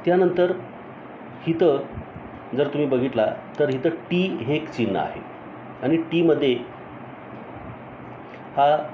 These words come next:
इंडिकेटर आहे. हे आपण नंतर आपण step by step सगळ्या गोष्टी शिकणार आहोत. आता समजा हा जो चार्ट आहे, ह्याच्यामध्ये एक ठराविक पिरियडची कॅन्डल आपल्याला बघायची आहे.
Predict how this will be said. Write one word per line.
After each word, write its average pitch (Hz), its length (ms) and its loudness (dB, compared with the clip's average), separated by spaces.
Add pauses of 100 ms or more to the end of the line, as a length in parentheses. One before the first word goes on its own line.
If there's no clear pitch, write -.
(220)
इंडिकेटर 139 480 2
आहे. 123 240 6 (180)
हे 151 100 2
आपण 147 280 6 (220)
नंतर 139 360 4 (580)
आपण 131 220 4
step 135 380 2
by 123 80 6
step 123 180 0
सगळ्या 117 260 2
गोष्टी 113 240 0
शिकणार 92 360 0
आहोत. 69 380 -4 (1080)
आता 180 180 4
समजा 185 380 6 (540)
हा 151 80 6
जो 170 140 6
चार्ट 143 340 4
आहे, 110 300 4
ह्याच्यामध्ये 156 680 4
एक - 240 -6
ठराविक 147 400 4 (360)
पिरियडची 147 400 2
कॅन्डल 127 420 4
आपल्याला 117 320 4
बघायची 98 400 2
आहे. 76 200 -2